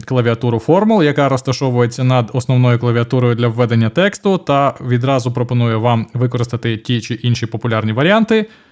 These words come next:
або оглядач функцій для швидкого та безпомилкового введення.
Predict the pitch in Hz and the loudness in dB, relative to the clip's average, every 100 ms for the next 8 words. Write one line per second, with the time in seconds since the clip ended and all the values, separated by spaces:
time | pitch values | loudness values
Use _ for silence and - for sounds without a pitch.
0 | _ _ 190 185 151 175 143 127 131 123 | _ _ 2 4 2 2 0 2 2 0
1 | 113 - _ - 208 202 226 226 - _ | -2 -6 _ 0 2 0 -2 -4 -6 _
2 | _ 127 131 151 - - 127 120 143 139 | _ 0 2 2 0 -4 -4 0 2 2
3 | 135 - 107 113 110 131 143 127 110 107 | 0 0 -2 0 0 0 2 0 0 0
4 | 113 113 117 - 113 107 113 107 104 | -2 0 0 -2 -8 -2 -2 -2 -6